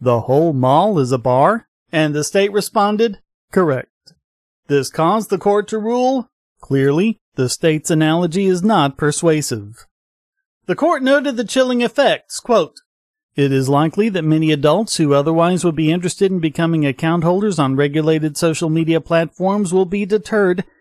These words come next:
and their speech chilled as a result of the age verification requirements, which, as Mister Allen testified,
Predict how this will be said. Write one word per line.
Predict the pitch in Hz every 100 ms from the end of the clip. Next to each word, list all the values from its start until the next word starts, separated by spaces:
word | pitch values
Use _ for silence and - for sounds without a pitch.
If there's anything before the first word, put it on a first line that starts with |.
| _ -
and | 151 190 170
their | 196 208
speech | - - 214 226 -
chilled | - - 277 220 180 160 _ _
as | 165 160
a | 180
result | 185 151 160 160
of | 196
the | 185 -
age | 170 175 143
verification | 165 170 196 - 165 151 170
requirements, | 156 - 247 226 147 123 113 - - _ -
which, | 135 202 - - _ -
as | 143 127
Mister | 139 - 160
Allen | 160 175 185
testified, | 175 247 - 202 180 165 165